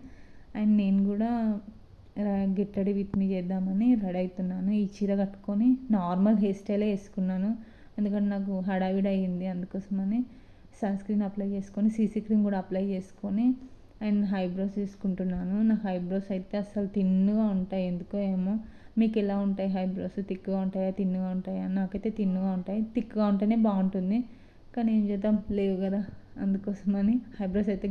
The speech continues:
గీసేసుకుంటున్నాను. నెక్స్ట్ నేనైతే లైట్ షేడ్ లిప్‌స్టిక్ పెట్టుకున్నాను. నావి పిగ్మెంటేషన్ లిప్స్,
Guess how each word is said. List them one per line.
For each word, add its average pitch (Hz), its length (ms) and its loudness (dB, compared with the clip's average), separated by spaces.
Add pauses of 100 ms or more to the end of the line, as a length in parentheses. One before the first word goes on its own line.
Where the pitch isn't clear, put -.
గీసేసుకుంటున్నాను. 190 880 -2 (500)
నెక్స్ట్ 202 280 -4 (120)
నేనైతే 196 380 -2 (140)
లైట్ 185 300 -2
షేడ్ 208 240 0
లిప్‌స్టిక్ 196 400 -4
పెట్టుకున్నాను. 190 640 -2
నావి 208 160 0 (100)
పిగ్మెంటేషన్ 190 720 0
లిప్స్, 190 300 -4